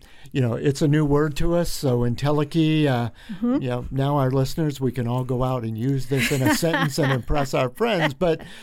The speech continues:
Speaker 1: you know, let's learn how to, to put it into practice for ourselves too. So
Speaker 2: That's
Speaker 1: a-,
Speaker 2: right.
Speaker 1: as you think about your own journey then, Kirsten, um, you know, g-, give us some background, you know, re-, rewind the tape to your, uh, earlier career before you made this transition.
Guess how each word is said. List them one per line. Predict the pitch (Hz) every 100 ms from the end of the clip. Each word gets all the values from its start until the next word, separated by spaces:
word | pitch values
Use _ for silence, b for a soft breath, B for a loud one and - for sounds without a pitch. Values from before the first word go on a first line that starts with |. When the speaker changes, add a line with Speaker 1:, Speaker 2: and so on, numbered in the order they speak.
| B
Speaker 1:
you | 190
know, | 143
let's | 135 185 196 214
learn | 202 190
how | 165 165
to, | 147 135 123 -
to | 151
put | - 156
it | 143
into | 131 120
practice | - 120 107 113 -
for | 117
ourselves | 107 101 - 110 110 -
too. | - -
So | - 127 107 B
Speaker 2:
That's | 226 214
Speaker 1:
a-, | 190
Speaker 2:
right. | 190
Speaker 1:
as | 185 175
you |
think | 226 285 262
about | 208 170
your | 156 143
own | 151
journey | 147 147 131
then, | 120 123
Kirsten, | 113 143 131 147 131 -
um, | 135 131 131 B B B
you | 196
know, | 165
g-, | - 180 - 180
give | 214
us | 285 -
some | 220 151
background, | 131 120 - 120 98 95 -
you | -
know, | 131 135 135 B B
re-, | 156 202 208
rewind | 156 208 247 202 185 170
the | 156
tape | 151 156 147 143
to | - 147
your, | 131 135 135 135
uh, | 127 127 -
earlier | 151 156 147 135
career | 131 - 131 139 139
before | 120 - 139
you | 127
made | 123 135 135
this | 120 -
transition. | 123 113 104 110 - 117